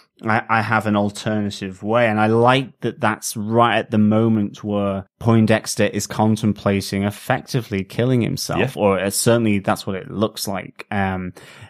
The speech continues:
Speaker 1: and okay, there's a bit of license <laughs> there with regards to T V series and so on, but, like, it's just really nicely done. And I, but I, I think that moment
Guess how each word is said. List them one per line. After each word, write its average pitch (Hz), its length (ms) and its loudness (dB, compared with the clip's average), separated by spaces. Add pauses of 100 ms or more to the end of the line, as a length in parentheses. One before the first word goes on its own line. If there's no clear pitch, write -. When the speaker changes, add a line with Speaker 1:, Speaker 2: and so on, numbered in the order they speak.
(400)
Speaker 1:
and 110 300 4 (280)
okay, 143 220 6
there's 120 200 2
a 143 40 2
bit 156 160 4
of 117 160 6
license 127 640 4
<laughs> 139 60 6
there 127 220 6
with 117 200 2
regards 107 500 2
to 104 380 -2 (280)
T 110 200 -6
V 107 180 -6
series 98 560 -6
and 98 200 -10
so 107 140 -4
on, 98 80 -4
but, 110 200 -2
like, 117 320 -2 (380)
it's 143 200 2
just 160 380 0
really 127 400 4
nicely 104 440 0
done. 127 280 2
And 110 160 2
I, 104 140 -4
but 123 160 -4
I, 127 140 4
I 123 100 -4
think 147 340 -4
that 131 220 -2
moment 127 640 4